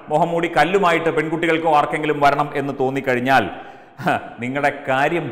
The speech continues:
പോക്കാണ്. നേരെ വെടിവെച്ച് കൊല്ലും, അത് ആരാണെങ്കിലും ശരി. അവിടെ സൈന്യത്തിനെതിരെയോ അല്ലെ-, അല്ലെങ്കിൽ അവിടുത്തെ ജനങ്ങൾക്കെതിരെയോ അവിടുത്തെ മണ്ണിൽ, കശ്മീരിലെ മണ്ണിൽ എന്തെങ്കിലും തന്ത്രവുമായി ആരെങ്കിലും, ജിഹാദികളോ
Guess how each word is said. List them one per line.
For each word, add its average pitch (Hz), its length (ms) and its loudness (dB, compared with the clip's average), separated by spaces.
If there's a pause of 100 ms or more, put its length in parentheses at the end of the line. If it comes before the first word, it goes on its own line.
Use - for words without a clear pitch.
പോക്കാണ്. 117 500 -4 (400)
നേരെ 254 280 -2
വെടിവെച്ച് 147 380 -4
കൊല്ലും, 78 240 -16 (220)
അത് 127 120 -4
ആരാണെങ്കിലും 127 680 0
ശരി. - 220 -20 (680)
അവിടെ 180 380 2 (300)
സൈന്യത്തിനെതിരെയോ 185 840 2
അല്ലെ-, 165 420 2
അല്ലെങ്കിൽ 165 320 0
അവിടുത്തെ 160 280 2
ജനങ്ങൾക്കെതിരെയോ 175 760 0
അവിടുത്തെ 165 380 2
മണ്ണിൽ, 180 340 4 (340)
കശ്മീരിലെ 202 440 4
മണ്ണിൽ 208 340 2 (120)
എന്തെങ്കിലും 185 560 2
തന്ത്രവുമായി 165 1000 0
ആരെങ്കിലും, 151 580 0 (200)
ജിഹാദികളോ 160 680 2